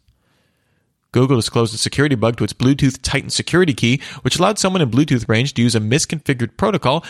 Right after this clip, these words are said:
to connect their device to the key that was activated. The attacker would need to know your login and password,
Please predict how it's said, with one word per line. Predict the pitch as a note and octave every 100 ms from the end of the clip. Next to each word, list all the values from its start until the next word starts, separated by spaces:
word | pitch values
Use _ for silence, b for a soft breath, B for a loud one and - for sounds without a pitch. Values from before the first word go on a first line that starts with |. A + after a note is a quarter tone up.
| B
to | -
connect | - C#3 F#3+
their | A#2 C#3 F3+
device | G#2+ G#2+ A2
to | -
the | G#2
key | - - C3
that | C3 -
was | G#2
activated. | A#2 A#2+ G#2+ - D2 - - B B B
The | G#2+
attacker | G#2 - - B2+
would | A2+
need | A2+
to | A2
know | G#2+
your | G#2+ -
login | A2+ B2+ A#2+ A#2+ -
and | F#3+ F#3
password, | A2 A2+ - D3+